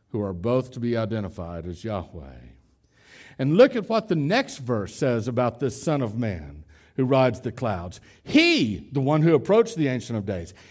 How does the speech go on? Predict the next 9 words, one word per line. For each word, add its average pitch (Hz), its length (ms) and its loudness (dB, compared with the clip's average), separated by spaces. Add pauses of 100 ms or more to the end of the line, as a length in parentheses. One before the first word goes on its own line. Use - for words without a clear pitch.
he 311 380 2
was 175 300 2
given 170 880 2 (1000)
dominion 247 800 6
and 156 300 0
glory 269 640 6
and 160 160 0
a 127 80 -2
kingdom 277 560 2